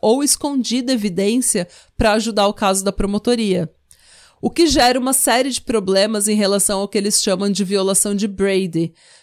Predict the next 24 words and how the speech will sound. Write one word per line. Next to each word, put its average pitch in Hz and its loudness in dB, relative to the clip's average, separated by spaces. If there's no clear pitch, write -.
A 196 -2
violação 208 0
de 247 0
Brady 185 0
é 196 -2
quando 233 -2
a - 0
promotoria 220 -2
não 208 -4
mostra 214 0
pro 277 -4
advogado 214 0
de 190 -8
defesa 190 -2
do 175 0
réu 190 2
provas 208 -2
que - -10
possam 214 -2
ajudar 190 -2
na 202 0
absolvição 214 -2
desse 202 -2
réu. 202 0